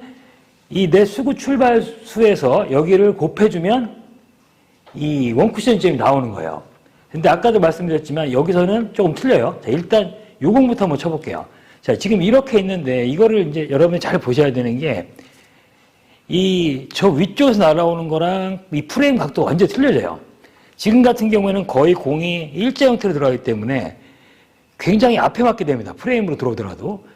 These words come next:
자, 그러면 이 상태에서 얘를 대략 뭐 저 정도 쳤다 들어왔을 때 한 이 정도에 맞는다고 봐야 돼요. 자, 그렇기 때문에 지금 이 공을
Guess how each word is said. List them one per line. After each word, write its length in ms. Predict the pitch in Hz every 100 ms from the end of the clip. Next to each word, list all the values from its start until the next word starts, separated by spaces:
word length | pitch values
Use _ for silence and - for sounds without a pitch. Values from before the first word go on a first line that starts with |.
| _
자, 120 | -
그러면 320 | - 202 214 170
이 80 | 180
상태에서 560 | 240 240 233 208 180 131
얘를 480 | 120 170 226 - - - _ -
대략 340 | 143 190 190
뭐 140 | 151
저 140 | - 139
정도 260 | 180 175
쳤다 280 | - 208 208
들어왔을 380 | - 151 143 -
때 80 | 170
한 120 | 151
이 140 | 156 214
정도에 260 | 277 240
맞는다고 320 | 139 131 127
봐야 220 | 98 98 87
돼요. 280 | 82 80 - - _
자, 120 | - 120
그렇기 320 | 214 247 240
때문에 340 | 233 214 208
지금 320 | 202 180 190
이 100 | 139
공을 400 | 160 180 208 220